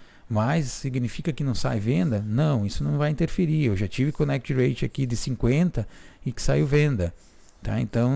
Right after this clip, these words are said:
não tem, não é essa, não, não vai mudar, não vai,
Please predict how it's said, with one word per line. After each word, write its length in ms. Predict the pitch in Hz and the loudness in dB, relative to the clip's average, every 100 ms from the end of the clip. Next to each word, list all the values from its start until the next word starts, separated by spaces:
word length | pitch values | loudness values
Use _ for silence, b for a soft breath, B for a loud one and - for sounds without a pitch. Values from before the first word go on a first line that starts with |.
| 151 | 2
não 120 | 151 151 | 0 0
tem, 160 | 139 | 0
não 340 | 147 139 135 135 | 0 0 0 2
é 280 | 151 139 | 2 2
essa, 260 | 131 131 147 | 0 0 -2
não, 260 | 131 127 127 | -2 0 0
não 100 | 123 | 0
vai 200 | 123 143 | 0 0
mudar, 420 | 156 147 123 135 | -2 0 0 0
não 140 | 135 | 0
vai, 260 | 113 131 | 2 2